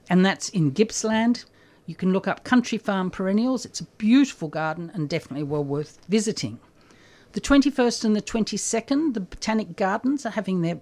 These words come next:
their Friends Plant Sale. The twenty-eighth and twenty-ninth of October, Ferny Creek Horticultural S-,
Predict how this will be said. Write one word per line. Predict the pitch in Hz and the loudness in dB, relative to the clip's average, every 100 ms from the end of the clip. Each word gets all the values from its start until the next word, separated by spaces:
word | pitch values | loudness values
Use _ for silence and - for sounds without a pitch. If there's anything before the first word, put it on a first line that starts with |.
| _ 220 | _ -2
their | 196 185 | 0 0
Friends | - 220 208 208 180 | 0 2 4 4 2
Plant | - 208 196 - | -2 0 0 -2
Sale. | - 190 180 254 - _ _ _ _ _ _ - _ - | -4 0 0 -2 -6 _ _ _ _ _ _ -20 _ -6
The | 202 | -2
twenty-eighth | 240 226 214 196 - | 2 4 4 4 2
and | 202 | -2
twenty-ninth | 196 202 190 196 208 254 254 | 0 -2 2 4 6 6 4
of | 180 160 | 0 -6
October, | - - 147 151 175 254 _ _ - - | -10 -8 -6 -6 -8 -12 _ _ -20 -6
Ferny | 208 202 196 | -2 0 -2
Creek | - 196 - | -4 -4 -2
Horticultural | 208 202 - - 202 - 196 | -4 -4 -10 -12 -10 -6 -6
S-, | 202 - | -6 -10